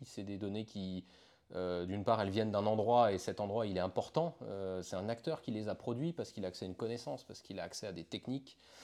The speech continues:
Et le fait qu'on puisse les ouvrir, bah, ça va apporter beaucoup de choses. Donc, en effet, il y a des domaines où là, on,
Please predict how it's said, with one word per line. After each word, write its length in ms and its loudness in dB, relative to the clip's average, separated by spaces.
Et 280 2
le 160 2
fait 260 2
qu'on 180 -4
puisse 220 -8
les 120 -2
ouvrir, 340 0
bah, 80 -8
ça 120 -10
va 100 -8
apporter 320 -4
beaucoup 200 -4
de 60 -6
choses. 220 -4
Donc, 180 -6
en 100 4
effet, 240 4
il 40 2
y 20 2
a 40 0
des 120 0
domaines 320 2
où 340 0
là, 140 4
on, 180 0